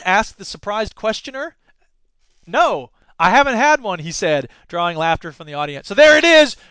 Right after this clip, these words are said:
We now know that Representative Duffy has never had a transvaginal ultrasound, but doesn't even know what it is. And, and that's, but that, <sighs> whatever.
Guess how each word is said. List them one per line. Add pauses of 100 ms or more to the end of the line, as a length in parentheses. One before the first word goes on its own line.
We
now
know
that
Representative
Duffy (120)
has
never
had
a
transvaginal
ultrasound, (840)
but
doesn't
even
know
what
it
is. (720)
And,
and
that's,
but
that, (640)
<sighs>
whatever.